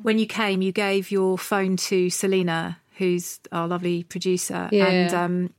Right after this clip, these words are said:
Speaker 1: and, you know, Chanel's been messaging you while we
Speaker 2: Yeah.
Speaker 1: were talking.
Speaker 2: She, I saw the message.
Speaker 1: Yes. And just lovely, sort of, "Okay, Mum," with hearts and that sort of stuff. But it's just interesting, isn't it, that maybe she also recognises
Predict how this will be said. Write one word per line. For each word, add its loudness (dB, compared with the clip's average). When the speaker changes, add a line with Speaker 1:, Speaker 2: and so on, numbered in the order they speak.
Speaker 1:
and, 0
you -2
know, 0
Chanel's -4
been -4
messaging -4
you -6
while -4
we 0
Speaker 2:
Yeah. 4
Speaker 1:
were -2
talking. -2
Speaker 2:
She, -4
I -2
saw -4
the -4
message. -6
Speaker 1:
Yes. 0
And -4
just 0
lovely, 2
sort 0
of, 0
"Okay, 2
Mum," 4
with 0
hearts 0
and -2
that -2
sort -6
of -4
stuff. -6
But 0
it's 0
just 2
interesting, 2
isn't 0
it, -2
that 2
maybe 2
she 4
also 4
recognises 0